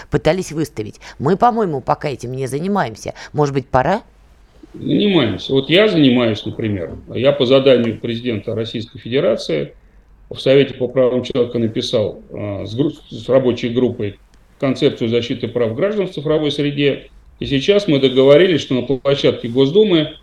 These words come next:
Speaker 2: на площадке комитета Хинштейна мы будем из этого делать цифровой кодекс, который, в частности, будет вот эти все вопросы,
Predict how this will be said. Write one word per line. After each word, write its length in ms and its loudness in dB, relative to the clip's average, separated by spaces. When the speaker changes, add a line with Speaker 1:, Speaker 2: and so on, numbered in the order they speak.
Speaker 2:
на 100 0
площадке 500 2
комитета 520 2
Хинштейна 540 2
мы 140 4
будем 300 2
из 80 2
этого 240 2
делать 280 2
цифровой 420 2
кодекс, 460 2
который, 420 8
в 80 0
частности, 560 0
будет 320 0
вот 140 -4
эти 180 0
все 180 0
вопросы, 680 2